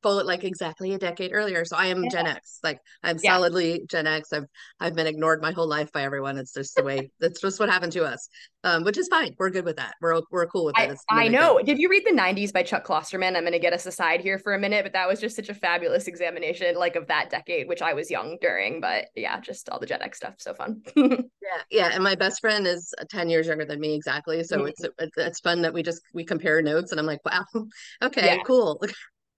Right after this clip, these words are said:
Speaker 1: We did not have the helicopter situation with, you know, we didn't have any of that.
Speaker 2: Yeah,
Speaker 1: We were
Speaker 2: totally.
Speaker 1: like, my mom was like, "Um, I guess be home by dark or something, and then just don't talk to people and, you know, just, you know, figure it
Speaker 2: <laughs>
Speaker 1: out." That was, like, our,
Speaker 2: Right.
Speaker 1: our childhood was, like, "Figure it out and don't bother me unless it's really, like, you're bleeding or something."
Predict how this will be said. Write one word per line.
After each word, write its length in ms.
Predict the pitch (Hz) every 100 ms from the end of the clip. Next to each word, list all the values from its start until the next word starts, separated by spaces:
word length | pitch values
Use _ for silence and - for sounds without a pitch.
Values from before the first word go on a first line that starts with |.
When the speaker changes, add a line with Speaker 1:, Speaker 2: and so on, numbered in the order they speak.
| -
Speaker 1:
We 120 | 254
did 140 | 269 254
not 180 | 240
have 140 | 254 240
the 80 | 240
helicopter 480 | 226 220 214 208
situation 560 | 202 202 202 190 190 196
with, 120 | 180 -
you 100 | 180
know, 100 | 165
we 80 | 151
didn't 120 | 180
have 100 | 170
any 140 | 160 156
of 60 |
that. 140 | 143 - - -
Speaker 2:
Yeah, 100 | 214
Speaker 1:
We 60 | 208
were 60 | 175
Speaker 2:
totally. 180 | 160 180
Speaker 1:
like, 120 | 190 - -
my 80 | 190
mom 80 |
was 100 | 190
like, 160 | 190 185
"Um, 300 | 214 214 208
I 60 | 202
guess 180 | 226 233
be 120 | 233
home 140 | 202
by 100 | 185
dark 300 | 160 160 170 -
or 100 | 185
something, 440 | 185 185 180 170
and 80 | 160
then 120 | 156
just 160 | 165 -
don't 120 | 165
talk 180 | 156 147
to 60 |
people 420 | 147 156 147 143
and, 160 | 139 139
you 100 | 139
know, 60 | 143
just, 140 | 160 151
you 100 | 160
know, 80 | 127 - - _
figure 180 | 254 226
it 80 | 254
Speaker 2:
<laughs> 60 | 165
Speaker 1:
out." 100 | - _
That 80 | -
was, 120 | 185
like, 140 | 196 190
our, 100 | 185
Speaker 2:
Right. 100 | 170
Speaker 1:
our 100 | 185
childhood 280 | 180 190 190
was, 60 | 175
like, 120 | 180
"Figure 200 | 233 220
it 80 | 202
out 280 | 185 180 180
and 100 | 165
don't 160 | 160
bother 220 | 160 156
me 100 | 160
unless 260 | 156 156 -
it's 140 | 160
really, 180 | 156 147
like, 200 | 143 139
you're 160 | 151 143 -
bleeding 320 | 139 135 135
or 80 | 135
something." 280 | 131 -